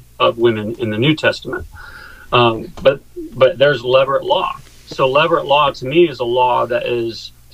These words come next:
tied to Israel's unique situation. And I'm sure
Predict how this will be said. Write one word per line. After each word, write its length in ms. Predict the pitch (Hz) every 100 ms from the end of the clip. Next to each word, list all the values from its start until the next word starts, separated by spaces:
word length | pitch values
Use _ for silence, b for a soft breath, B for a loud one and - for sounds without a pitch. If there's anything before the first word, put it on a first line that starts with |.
| -
tied 540 | - 160 156 131 117
to 300 | - 120 -
Israel's 380 | - 127 135 110
unique 400 | 117 117 131 131
situation. 1080 | - - 135 - 117 123 143 - 113 110 117 B B
And 100 | 156
I'm 120 | 147 139
sure 400 | - 185 151